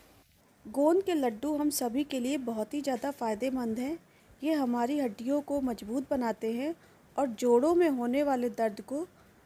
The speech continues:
दूर करते हैं, इसलिए लड्डू ज़रूर खाएं।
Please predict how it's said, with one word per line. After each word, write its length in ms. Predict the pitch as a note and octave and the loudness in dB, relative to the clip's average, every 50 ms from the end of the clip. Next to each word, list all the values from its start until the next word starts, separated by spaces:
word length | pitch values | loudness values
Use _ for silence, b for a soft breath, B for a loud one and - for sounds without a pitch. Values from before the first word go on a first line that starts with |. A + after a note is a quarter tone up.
| - - - - | -20 -20 -10 -4
दूर 180 | - C4 C4 B3+ | 0 0 0 0
करते 380 | - - A3+ G3+ F3+ - - G3+ | 0 -2 -4 -4 -4 -6 -6 -6
हैं, 260 | G#3 G#3 G3+ G3+ G#3+ - - | -4 -4 -6 -8 -10 -14 -8
इसलिए 440 | - - D4 - - D4 D4 D#4+ E4+ | -4 -4 -4 -2 0 0 2 2 2
लड्डू 420 | D#4+ C#4+ C4+ G#3 G#3 - D#4+ F#4+ F#4+ - | 2 2 0 -2 0 0 0 0 0 0
ज़रूर 300 | - A#3+ G#3+ A3 A3 G#3+ G3+ - | -2 -2 -2 0 -2 -4 -4 -8
खाएं। 240 | - A3 G3 G#3+ G#3 | -10 -8 -8 -8 -10